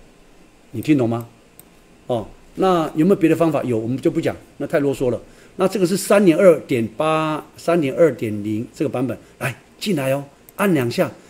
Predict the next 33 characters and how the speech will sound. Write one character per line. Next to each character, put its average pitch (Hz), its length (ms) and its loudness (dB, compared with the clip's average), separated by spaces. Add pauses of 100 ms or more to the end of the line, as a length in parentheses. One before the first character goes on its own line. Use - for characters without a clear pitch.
(500)
那 196 100 2
接 226 160 2
下 214 120 6
来 185 40 4
点 151 140 2
哪 165 140 4
里？ 131 120 0 (200)
呃， 180 320 4
点 156 280 0
Resource 208 640 4
这 175 120 2
里， 120 140 -4 (1600)
Fonts 143 300 4
这 175 140 2
里， 123 100 -2
字 208 220 -2
体 151 100 2
在 170 140 6
这 165 80 4
里， 123 140 -2 (260)
按 175 80 0
两 131 120 2
下。 139 200 0 (500)
你 143 120 0
看 226 280 0
到 202 80 4
这 208 140 4
里 175 60 4
有 180 80 6
点 147 160 4
熟 135 180 2
悉 139 160 -2
了， 120 160 -2